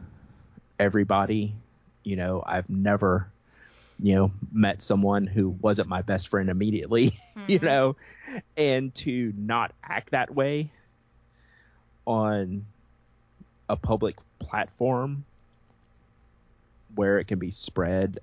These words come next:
Speaker 1: and, you know, different things can happen, you know, whether it, it goes out of your control. I think just learning how to be the bearer of good news
Speaker 2: Mm-hmm.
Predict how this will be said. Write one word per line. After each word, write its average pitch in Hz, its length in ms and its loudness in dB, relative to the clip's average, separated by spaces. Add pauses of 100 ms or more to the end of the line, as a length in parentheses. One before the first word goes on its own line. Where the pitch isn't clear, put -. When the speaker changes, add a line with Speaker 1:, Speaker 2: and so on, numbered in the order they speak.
(100)
Speaker 1:
and, 95 540 -4 (840)
you 107 120 2
know, 95 100 4
different 95 320 -2
things 95 220 -2
can - 100 -4
happen, 92 720 0
you 98 120 2
know, 92 180 4
whether 95 600 2 (760)
it, 107 220 2
it 107 160 2
goes 104 220 4
out 95 100 4
of 98 120 2
your 107 100 0
control. 98 600 2
I 107 120 -2
think 127 380 -2
just 113 340 -2
learning 104 400 2
how 98 360 -2
to 92 420 0 (3000)
be 113 160 2
the 131 120 2
bearer 113 380 4
of 92 220 -4
good 98 260 -2
news 101 640 -4
Speaker 2:
Mm-hmm. 185 180 -18